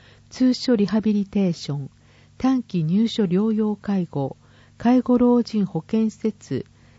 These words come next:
介護療養型医療施設等を利用されている方で、合わせて居宅サービス計画に基づいて、小千谷市社会福祉協議会が運営する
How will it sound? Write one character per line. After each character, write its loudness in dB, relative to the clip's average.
介 2
護 2
療 2
養 0
型 -4
医 -2
療 0
施 -12
設 -10
等 -2
を -2
利 -2
用 2
さ -4
れ -2
て -2
い 0
る 0
方 -4
で、 -4
合 4
わ 4
せ -4
て -4
居 -2
宅 -2
サ 0
ー -2
ビ -4
ス -20
計 0
画 -4
に -2
基 -6
づ -4
い -2
て、 -10
小 0
千 -2
谷 2
市 -6
社 -4
会 0
福 -8
祉 -4
協 -2
議 -10
会 -2
が -2
運 -2
営 -2
す -8
る -4